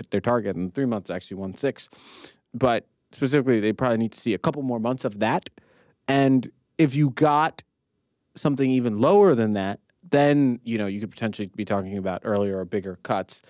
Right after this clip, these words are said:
But it basically set the stage for the Fed to begin cutting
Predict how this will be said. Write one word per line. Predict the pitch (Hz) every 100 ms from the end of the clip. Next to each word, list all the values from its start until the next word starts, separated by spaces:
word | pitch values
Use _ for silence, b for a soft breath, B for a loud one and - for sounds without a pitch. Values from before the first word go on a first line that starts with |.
| b b b b
But | 143 131 -
it | 135
basically | 180 196 185 151
set | - 135
the | -
stage | - 120 113
for | - 117 110
the | 104
Fed | - 113 104
to | 107
begin | 95 110 101 123 117
cutting | 120 107 101